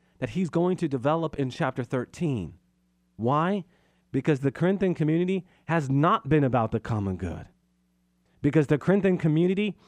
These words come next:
have been exercising these gifts, but for the sake of who? Themselves. Puffing themselves up. Didn't we talk about that? <laughs> Right?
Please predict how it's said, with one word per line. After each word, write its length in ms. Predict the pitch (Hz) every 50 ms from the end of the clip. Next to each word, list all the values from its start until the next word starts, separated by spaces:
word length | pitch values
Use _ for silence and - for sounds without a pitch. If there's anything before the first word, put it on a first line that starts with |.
| _ _ _ _ _ _
have 200 | - 160 170 160
been 160 | 120 156 151 - -
exercising 720 | 160 190 - - 208 175 - 190 160 156 156 139 139 143
these 220 | 139 139 113 110
gifts, 460 | 113 190 214 208 180 165 - - - _ _ _ _ _ _ _ _
but 120 | 165 156
for 60 | - 170
the 100 | 160 151
sake 260 | - - 175 165 -
of 100 | 165 -
who? 220 | - 208 135 - - _ _ _
Themselves. 1000 | - 147 160 156 - - - 208 214 214 202 143 107 85 67 - - - - - _ _ _ _ _ _ _ _ _ _ _ _ _ _ _ _ _ _ _
Puffing 360 | - - 226 - - 196 185
themselves 600 | 185 190 190 180 - - 202 175 175 160 151 147 -
up. 220 | 175 151 107 -
Didn't 180 | - 123 139 -
we 80 | 156 143
talk 260 | - - 156 147 -
about 220 | 147 147 147 143 139
that? 260 | 143 147 147 - - _ _ _
<laughs> 180 | _ _ - -
Right? 400 | 165 160 180 160 - - -